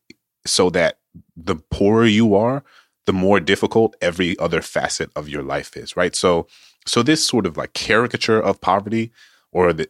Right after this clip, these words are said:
that people are, like, poor because they have bought iPhones or they're spending money on booze and women and all of these other things is just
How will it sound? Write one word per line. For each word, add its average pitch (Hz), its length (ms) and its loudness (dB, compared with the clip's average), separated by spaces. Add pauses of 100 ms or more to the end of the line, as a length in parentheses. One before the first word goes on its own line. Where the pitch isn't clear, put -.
that 87 380 0
people 92 340 0
are, 82 80 2
like, 73 300 -4 (640)
poor 101 240 6
because 92 260 -2
they 90 140 -2
have 76 100 -4
bought 71 260 -6
iPhones 92 800 -2
or 85 100 -4
they're 82 140 -2
spending 85 340 -4
money 87 280 -4
on 76 220 -8
booze 92 580 0
and 82 240 -4
women 90 480 0
and 76 240 -10 (340)
all 98 180 2
of 92 100 -2
these 87 200 -4
other 104 160 2
things 107 400 0
is 95 220 -2
just 120 480 0